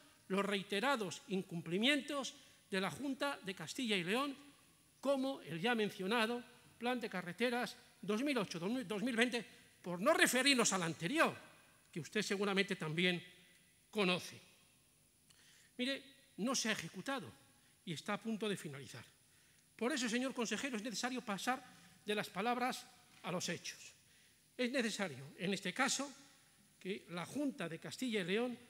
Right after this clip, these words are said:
apueste por el desarrollo transfronterizo. Yo le pido,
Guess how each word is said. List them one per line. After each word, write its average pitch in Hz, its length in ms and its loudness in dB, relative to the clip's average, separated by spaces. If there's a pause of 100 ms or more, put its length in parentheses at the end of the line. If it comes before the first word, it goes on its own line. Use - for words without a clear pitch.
(280)
apueste 262 500 -4
por 233 160 -4
el 208 60 -4
desarrollo 226 420 -2
transfronterizo. 165 760 -6 (640)
Yo 254 160 2
le 302 120 4
pido, 160 260 -2